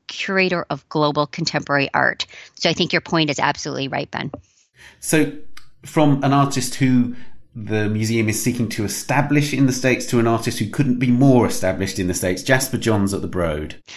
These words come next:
Speaker 1: You got it. Um, yeah, Jasper Johns, Something Resembling Truth, I think is the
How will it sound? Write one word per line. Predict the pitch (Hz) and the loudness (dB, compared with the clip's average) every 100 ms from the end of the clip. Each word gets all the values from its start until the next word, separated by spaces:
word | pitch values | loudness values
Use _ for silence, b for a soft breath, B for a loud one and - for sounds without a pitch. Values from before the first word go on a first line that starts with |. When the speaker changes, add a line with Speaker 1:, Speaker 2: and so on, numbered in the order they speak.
| B B | B B
Speaker 1:
You | 175 185 208 | -8 0 0
got | 202 175 160 | 4 4 4
it. | 120 - B B B | 0 -4 B B B
Um, | 190 190 175 | 0 0 2
yeah, | 190 151 | 2 2
Jasper | 196 196 262 294 240 | 2 0 0 -6 -6
Johns, | 208 196 208 | -2 -2 -4
Something | - 190 190 202 | -6 -10 -8 -10
Resembling | 202 190 180 185 180 | -8 -4 -4 -4 -6
Truth, | - - 190 254 - - _ - | -6 -6 -4 -4 -8 -18 _ -2
I | 196 | 0
think | 196 190 | 0 -2
is | 185 | -4
the | - | -4